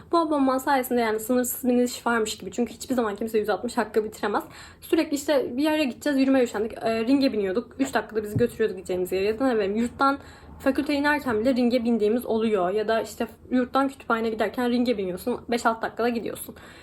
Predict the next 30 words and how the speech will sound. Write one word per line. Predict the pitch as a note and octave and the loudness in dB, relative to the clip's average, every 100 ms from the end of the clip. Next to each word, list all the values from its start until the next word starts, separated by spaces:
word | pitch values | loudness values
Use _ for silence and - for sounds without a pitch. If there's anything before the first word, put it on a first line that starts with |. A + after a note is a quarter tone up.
| - - | -20 -4
gibi | A#3+ C4+ | 0 2
şeyler. | C#4 B3+ A#3 A3+ D#4 - | 2 0 2 2 0 -4
Hmm, | B3 B3+ B3 A#3+ | -4 0 0 0
on | C#4+ D4+ | 0 0
beş | C#4 | 2
dakikada | C4+ C4+ B3+ | 0 2 -2
bir | B3 | 0
ring | C#4 C#4 | -2 2
geliyor | A#3+ A#3+ G#3+ | 2 4 2
diye | F#3+ | 0
biliyorum. | G3 F3 G3 C4+ | 2 0 0 -2
Sarkmazsa | - G#3+ G#3 G3+ G#3 - G#3+ | 0 -4 -2 -6 -6 -6 -2
bazen | G#3+ G#3+ | -2 -2
saatlerinde | G#3+ G#3 G#3 G3+ G#3 | -2 -4 -4 -6 -4
sıkıntı | - - A3 G#3+ | -4 -6 -4 0
olabiliyor | G#3+ G3+ G3+ | 0 0 0
da | A3 | 0
çok | A#3+ - | -2 -2
dolu | A3 G#3+ | 0 2
olabiliyor. | G3+ F#3 F#3+ G3 | 0 0 -2 0
Çünkü | B3 A3 | -2 -4
bütün | - C#4 B3+ | 0 2 2
kız | - B3+ A#3 | 0 0 2
yurdunu | A3 G#3+ A3 | 2 2 2
aldığı | G#3 G#3+ | 2 2
için | B3 - G3+ | 0 0 -4
en | G3+ F#3+ | -2 -4
başta | G3 A3+ | -4 -4
ve | G#3 | -6
sonra | G#3 G3 | -4 -6